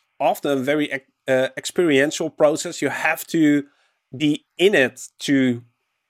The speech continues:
feel the value, as, as abstract and as vague and as soft as that might sound. But, um, it doesn't help when you sort of take the results, close the curtain, and come back with, uh, an,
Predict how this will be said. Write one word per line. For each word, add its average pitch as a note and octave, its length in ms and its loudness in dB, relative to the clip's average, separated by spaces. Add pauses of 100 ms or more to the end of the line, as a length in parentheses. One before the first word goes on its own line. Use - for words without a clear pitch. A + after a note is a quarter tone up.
(100)
feel F#3 680 0
the D3 140 -2
value, D#3+ 560 2
as, C3+ 440 -2
as B2+ 300 0 (120)
abstract C3+ 680 0
and B2 120 -4
as A#2 180 -6
vague B2+ 460 2
and A#2+ 140 -6
as A#2 140 -8
soft - 680 -4
as B2 180 -4
that B2 180 0
might A#2+ 220 -6
sound. C#3 360 -2
But, B2+ 260 2 (640)
um, A#2 420 0 (340)
it C#3+ 180 -2
doesn't D3 320 2
help B2 400 -2
when B2 180 2
you B2 140 0
sort B2+ 240 2
of A#2 240 -2
take C3 160 -2
the C3+ 80 -4
results, B2 480 2
close B2+ 320 2
the B2+ 100 -2
curtain, B2 400 0
and A#2 240 -6
come A#2 200 -4
back B2 280 -2
with, A2+ 460 -2 (160)
uh, G#2 440 -4 (580)
an, A#2 180 -4